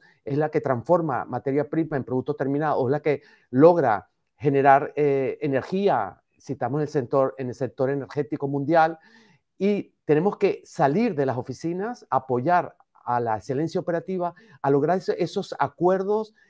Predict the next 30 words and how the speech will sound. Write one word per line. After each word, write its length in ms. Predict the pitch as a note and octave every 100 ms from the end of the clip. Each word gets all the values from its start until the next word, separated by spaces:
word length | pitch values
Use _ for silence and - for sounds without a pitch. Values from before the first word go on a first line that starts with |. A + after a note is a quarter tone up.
| _
de 160 | B2+ D3+
los 180 | D3 D3
objetivos 560 | B2+ C3+ E3+ G3 A3+
que 180 | - D3
quiere 200 | E3 E3+
alcanzar 600 | F3+ C#3+ C3 D#3 D3+ E3+ -
los 160 | C#3+ C3
propietarios 520 | C3+ B2+ G#2+ B2 B2+
de 60 | B2
la 60 |
empresa. 480 | G2 - E2 - - _ _ _ _
Y 120 | - D#3+
para 200 | D#3 D3+
ello 220 | G#3 A3+
tenemos 260 | F3+ F3+
que 80 | F#3
tener 160 | E3+ E3+
una 200 | E3 E3
cartera 420 | C#3 B2 C#3+ C#3
de 60 | A#2
proyectos. 600 | G#2+ F#2+ D#2+ - - _ _ _ _ -
Entonces, 380 | B2+ F#3+ F3+
las 100 | C#3+ D3
personas 400 | D3+ D3 A3+ B3+
con 180 | G#3
mayor 500 | E3 D3 C#3 G#3 A3+
competencia 960 | - F#3 D3+ C#3+ C#3+ D#3 C#3 - D2 C2+ _
del 220 | C3 C3+
área 180 | D#3 F3+
operacional 720 | F3 C#3 B2 B2+ G2+ D#2+ C#2